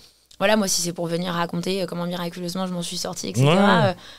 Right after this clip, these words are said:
Speaker 1: je pense, je pense, pareil, je, je, je rends pas service, en fait, aux gens qui
Speaker 2: Je,
Speaker 1: sont dans
Speaker 2: je
Speaker 1: la même
Speaker 2: m-,
Speaker 1: situation
Speaker 2: je m'en
Speaker 1: que
Speaker 2: serais voulu si je t'avais pas posé la question,
Speaker 1: Eh
Speaker 2: parce
Speaker 1: bah
Speaker 2: que
Speaker 1: ouais.
Speaker 2: je sais qu'elle va se poser cette question-là.
Speaker 1: <laughs>
Speaker 2: Euh, est-ce qu'elle cautionne, euh,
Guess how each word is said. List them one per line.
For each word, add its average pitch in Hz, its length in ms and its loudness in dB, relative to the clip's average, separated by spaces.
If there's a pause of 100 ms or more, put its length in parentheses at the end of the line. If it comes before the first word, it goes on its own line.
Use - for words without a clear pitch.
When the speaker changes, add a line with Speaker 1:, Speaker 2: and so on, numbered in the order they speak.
(100)
Speaker 1:
je - 60 -4
pense, - 220 -4
je - 40 -6
pense, 180 180 -4
pareil, 220 280 2
je, 180 300 -4
je, 175 240 -4
je 185 100 0
rends 196 140 0
pas 220 120 4
service, 220 320 0
en 220 60 -2
fait, 208 160 -4
aux 190 60 -6
gens 196 140 -4
qui 196 120 -4
Speaker 2:
Je, 185 80 -2
Speaker 1:
sont 196 60 -6
dans 180 100 -2
Speaker 2:
je 175 40 4
Speaker 1:
la 175 60 -2
même 180 100 2
Speaker 2:
m-, 190 40 0
Speaker 1:
situation - 380 2
Speaker 2:
je 101 40 2
m'en 101 60 8
Speaker 1:
que 98 80 8
Speaker 2:
serais - 160 8
voulu 117 300 8
si 127 140 4
je - 60 2
t'avais 95 140 2
pas 104 140 2
posé 95 260 0
la 92 140 4
question, - 360 -4
Speaker 1:
Eh - 40 -12
Speaker 2:
parce 87 160 -2
Speaker 1:
bah - 60 -6
Speaker 2:
que 95 60 0
Speaker 1:
ouais. 92 60 2
Speaker 2:
je 92 100 2
sais 98 220 8
qu'elle 101 180 8
va 98 120 10
se - 80 4
poser 104 240 4
cette - 240 2
question-là. 101 420 0
Speaker 1:
<laughs> 110 80 6
Speaker 2:
Euh, 92 140 4 (220)
est-ce - 120 4
qu'elle 214 180 6
cautionne, 117 640 8
euh, 92 420 0